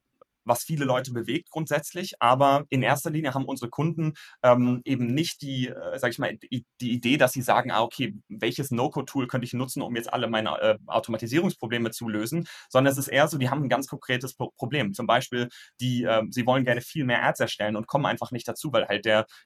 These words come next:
der Facebook Ads Manager irgendwie bestimmte Limitierungen hat oder es ist halt sonst zu komplex. Ähm, das heißt, wir haben so realisiert, dass in unserer Kommunikation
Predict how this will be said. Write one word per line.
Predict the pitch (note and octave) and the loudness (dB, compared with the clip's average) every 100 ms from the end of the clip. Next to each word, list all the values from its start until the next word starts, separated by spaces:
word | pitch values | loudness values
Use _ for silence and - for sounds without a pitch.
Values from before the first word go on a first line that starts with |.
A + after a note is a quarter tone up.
| A2+ | -8
der | |
Facebook | B2 A#2+ B2+ | -4 -2 2
Ads | A#2 C3 | 2 4
Manager | B2 A#2+ A#2+ A#2 | 2 4 4 2
irgendwie | C3 C3 | 0 0
bestimmte | A#2+ - C3+ B2+ | -2 -4 -4 -2
Limitierungen | A#2+ A#2+ C#3+ C3+ A2+ | -2 -2 -2 -2 -2
hat | - - | -6 -6
oder | A2+ A#2 | 0 2
es | |
ist | B2 - | 2 -2
halt | A#2+ | 0
sonst | B2 - | 0 0
zu | - | -6
komplex. | - B2 - G2 - - - - - - | -4 -6 -4 -10 -10 -16 -18 -18 -20 2
Ähm, | B2+ B2+ A#2+ B2+ | 4 4 0 2
das | B2+ | 2
heißt, | C3 C#3+ | 4 2
wir | C3 | 4
haben | C#3 | 2
so | C#3 | 4
realisiert, | C3+ B2+ B2 C3+ | 2 2 0 0
dass | C3 | 0
in | B2 | -2
unserer | B2 B2 | 0 0
Kommunikation | C3+ B2 B2 B2 - B2 E3+ F#3 | 2 0 -2 -4 -2 0 0 -2